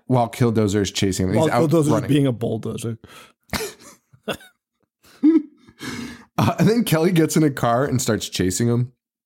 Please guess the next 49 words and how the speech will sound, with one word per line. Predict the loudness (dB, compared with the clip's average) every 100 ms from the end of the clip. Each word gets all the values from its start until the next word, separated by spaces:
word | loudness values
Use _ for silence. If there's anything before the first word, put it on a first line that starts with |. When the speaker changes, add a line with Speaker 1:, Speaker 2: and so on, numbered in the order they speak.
| _ _ _ _ -16 -4
Speaker 1:
in | 0
his | 0
car. | 0 0 -2 -4 -18 _
But | -2 2
what | 0 0
cracked | -2 -2 -2 0
me | 2
up | 2 0
about | -2 0
that | 2 0 2
was | 0 -2 -16 -4
there's | -2 -2
clearly | -4 -2 2 4 6 4
a | 2
road | 0 2 4 2 0
in | 0 0
the |
shot, | 0 0 0 -2 -4 -10 -10
like | -4
a | -4
clear | -4 0 0 0
path | 0 0 -2 -4
to | -6
drive | -2 -2 0
on. | 0 -2 -4
<laughs> | -6 -4 -4
And | -2 0
for | 0
some | 2 2 2
reason, | 2 2 0
Speaker 2:
<laughs> | -2 -10 -8 -2
Speaker 1:
by | 0
the | 2
way, | 2
the | 2 0
actors | -2 0 2
are | 4 2
one | 2 2
hundred | 2 2 2 2
percent | 0 -2 -2 -2
driving | -2 0 0
these | 0 0
vehicles | -2 0 -4
'cause | 0 2
they | 2
drive | 2 0 2 0
like | -2
fucking | -4 -4 -4 -6
assholes. | -4 -4 -4 -4